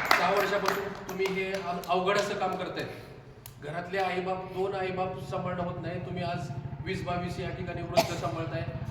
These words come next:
त्यांच्या गोळ्या औषधाचा खर्च, रोजच्या जेवणाचा व्यवस्था ही, अ, साधी गोष्ट नाही आहे. तर या ठिकाणी आज या, अ,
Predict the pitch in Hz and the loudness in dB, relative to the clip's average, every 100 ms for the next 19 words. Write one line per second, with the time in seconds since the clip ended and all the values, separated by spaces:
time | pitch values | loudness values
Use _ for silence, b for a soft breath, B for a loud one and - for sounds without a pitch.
0 | - 165 165 170 165 170 165 165 165 165 | -4 -2 -2 -2 -2 -2 0 0 0 -2
1 | 170 165 170 - 170 165 165 - 160 160 | -4 -6 -6 -6 -6 -4 -2 -2 -2 -2
2 | 165 160 160 165 165 165 160 156 160 156 | -2 -2 -2 -2 -2 -2 -2 -2 -2 -2
3 | - - 143 - 156 185 180 180 156 147 | -2 -2 -2 -2 0 2 2 2 2 2
4 | - 185 185 196 196 - 180 - - - | 0 2 2 4 4 4 2 2 0 0
5 | - - - - - 320 180 185 185 185 | 0 0 -2 -6 -6 -2 0 0 -2 0
6 | 190 190 370 370 - - - - - - | 2 2 2 0 -2 -2 -2 -2 -2 -2
7 | - - - 170 175 175 - - - - | -2 -2 0 0 2 2 2 2 2 2
8 | - - 123 | 2 4 4